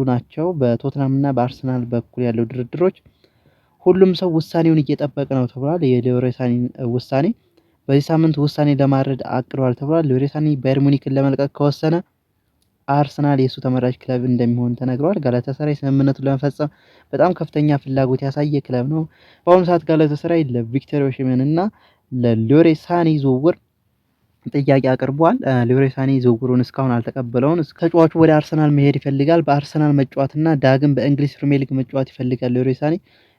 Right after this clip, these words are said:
በማንቸስተር ሲቲ ቤት እንደምናውቀው ሌሮይ ሳኔ ጥሩ የሚባል አቋም ማሳየት ችሏል። እ፣ ጥሩ የውድድር ዘመንን ማሳለፍ ችሏል። ከማንቸስተር ሲቲ የተባረረበትም ዋነኛው ምክንያት ከፔፕ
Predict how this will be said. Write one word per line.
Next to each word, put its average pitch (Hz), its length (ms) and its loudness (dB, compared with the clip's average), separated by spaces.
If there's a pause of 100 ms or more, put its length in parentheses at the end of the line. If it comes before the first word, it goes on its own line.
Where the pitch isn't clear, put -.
(200)
በማንቸስተር 135 640 2
ሲቲ - 140 -10
ቤት 147 160 -2
እንደምናውቀው 139 680 2
ሌሮይ 131 360 2
ሳኔ 147 320 0 (440)
ጥሩ 190 120 0
የሚባል 147 460 4
አቋም 131 320 0
ማሳየት 131 440 -2
ችሏል። 147 340 -2
እ፣ 143 120 -6 (400)
ጥሩ - 140 -4
የውድድር 135 400 2
ዘመንን 131 300 0
ማሳለፍ 127 420 -4 (220)
ችሏል። 170 300 2 (500)
ከማንቸስተር 165 380 2
ሲቲ - 120 -6
የተባረረበትም 143 840 0
ዋነኛው 135 340 2
ምክንያት 160 360 -4
ከፔፕ 139 500 -8